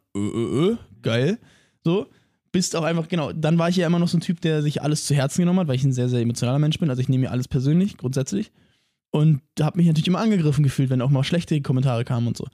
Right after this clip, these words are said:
Und bin immer drauf eingegangen. Und dann wirkte ich immer wie so eine Person, die eigentlich im Internet total aufge-, hier übelst auf Stress aus ist.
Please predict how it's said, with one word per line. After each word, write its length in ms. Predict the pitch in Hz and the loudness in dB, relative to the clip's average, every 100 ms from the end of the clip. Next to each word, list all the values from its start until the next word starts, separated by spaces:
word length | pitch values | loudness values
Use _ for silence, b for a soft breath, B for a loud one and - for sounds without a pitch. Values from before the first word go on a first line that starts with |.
| b b | b b
Und 200 | 151 135 | -4 0
bin 120 | 160 | 0
immer 120 | 160 | 2
drauf 220 | 165 175 - | 2 0 0
eingegangen. 440 | 180 170 135 120 | 2 2 2 0
Und 100 | 127 | 2
dann 160 | 147 151 | 2 2
wirkte 240 | 180 - | 0 -2
ich 80 | 190 | 0
immer 180 | 190 180 | 2 4
wie 60 | |
so 100 | 175 | 4
eine 120 | 185 | 2
Person, 500 | 170 - 170 165 196 | 2 0 2 2 2
die 100 | 180 | 2
eigentlich 200 | 131 175 | 2 0
im 80 | 180 | 2
Internet 280 | 180 175 165 | 2 0 -2
total 320 | - 165 170 | -4 -4 -4
aufge-, 560 | - 160 180 - 190 170 | -4 -4 -4 -4 -2 0
hier 340 | 175 185 180 | 2 2 2
übelst 320 | - 190 180 | 0 0 0
auf 80 | 151 | -2
Stress 300 | - - - | -2 -4 -4
aus 240 | 147 147 180 | -2 -2 -2
ist. 160 | 208 | -4